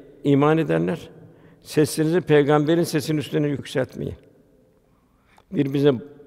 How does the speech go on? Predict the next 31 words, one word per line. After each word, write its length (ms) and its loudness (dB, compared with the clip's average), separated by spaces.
çağırdığınız 640 2
gibi 220 -4
çağırmayın." 580 0
Peygamber 440 4
yüksek 300 -2
sesle 380 -2
bağırmayın, 420 2
yoksa 200 -4
siz 140 -8
farkında 460 -2
var 140 0
mı? 180 -2
Amelleriniz 480 -4
boşa 200 -12
çıkıverir. 520 -18
Bu 100 -4
da 60 2
çok 220 -2
ciddi. 220 -6
Amelleriniz 560 2
boşa 220 -4
çıkıverir. 560 -10
Demek 300 2
ki 160 0
ne 140 4
kadar 360 0
bir 120 0
Efendimiz'e 580 -2
bir 100 -4
itina 400 -2
göstereceğiz. 760 -12